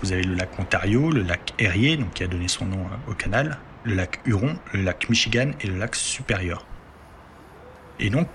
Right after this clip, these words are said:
euh, ce qu'on veut, c'est relier, euh, tous ces grands lacs au fleuve Hudson. Et en fait, une fois que vous avez accès à ces lacs,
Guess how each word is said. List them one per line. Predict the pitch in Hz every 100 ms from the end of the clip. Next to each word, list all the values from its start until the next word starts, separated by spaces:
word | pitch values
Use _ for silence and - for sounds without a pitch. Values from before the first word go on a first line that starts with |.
| - - -
euh, | 101 90 95 - -
ce | -
qu'on | -
veut, | 104 165
c'est | - -
relier, | 98 98 107 110 117
euh, | 90
tous | 82 -
ces | 131
grands | 101
lacs | 107 156 -
au | 117
fleuve | - 131
Hudson. | 117 - 92 85 - - - - - - - - -
Et | 107
en |
fait, | 98 175 -
une | 139
fois | 180
que | 147
vous | 110
avez | 95
accès | 98 -
à | 117
ces | -
lacs, | - - -